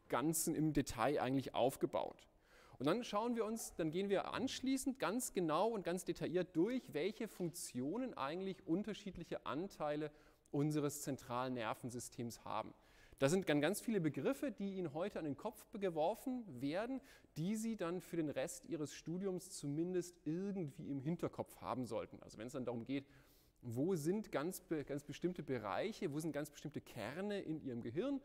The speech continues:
dann lernen Sie eben heute so, okay, wunderbar, dieser Kern ist irgendwo im Hirnstamm.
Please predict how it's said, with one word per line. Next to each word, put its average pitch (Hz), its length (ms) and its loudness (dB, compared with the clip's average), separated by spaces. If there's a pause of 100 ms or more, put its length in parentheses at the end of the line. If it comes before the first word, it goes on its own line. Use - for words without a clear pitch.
(300)
dann 151 300 0
lernen 151 340 2
Sie 151 140 4
eben 131 160 4
heute 143 280 2
so, 127 80 2
okay, 160 280 2
wunderbar, 135 580 2 (400)
dieser 160 320 8
Kern 123 440 0
ist - 220 -2
irgendwo 127 580 4
im 117 200 -2
Hirnstamm. 101 500 -6